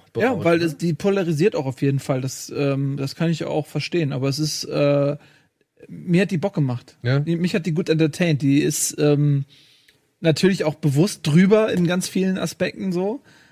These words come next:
Speaker 1: Aber, ähm, die ist blutig und, und die ist irgendwie dreckig und, äh, die hat sowas, ja, sowas so, keine Ahnung, er ist halt voll der abgefuckte Typ, einfach nur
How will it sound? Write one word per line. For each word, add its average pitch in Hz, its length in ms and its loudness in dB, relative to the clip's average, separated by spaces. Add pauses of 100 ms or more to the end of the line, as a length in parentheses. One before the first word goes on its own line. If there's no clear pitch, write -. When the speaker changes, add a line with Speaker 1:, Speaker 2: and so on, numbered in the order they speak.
(200)
Speaker 1:
Aber, 156 680 4
ähm, 151 600 2 (340)
die 160 140 4
ist - 260 0
blutig 196 560 2
und, 160 240 0
und 156 460 0
die 151 120 6
ist 151 300 2
irgendwie 147 360 2
dreckig 180 760 0 (380)
und, 147 560 2
äh, 143 320 2
die 139 160 2
hat 156 160 -2
sowas, 151 560 0 (800)
ja, 156 220 4
sowas 151 240 2
so, 147 140 2 (920)
keine 156 220 2
Ahnung, 170 120 2
er 170 140 2
ist 190 120 -2
halt 170 120 0
voll 180 160 2
der 165 100 2
abgefuckte 170 600 -6
Typ, 185 260 -2
einfach 170 320 -2
nur 196 340 2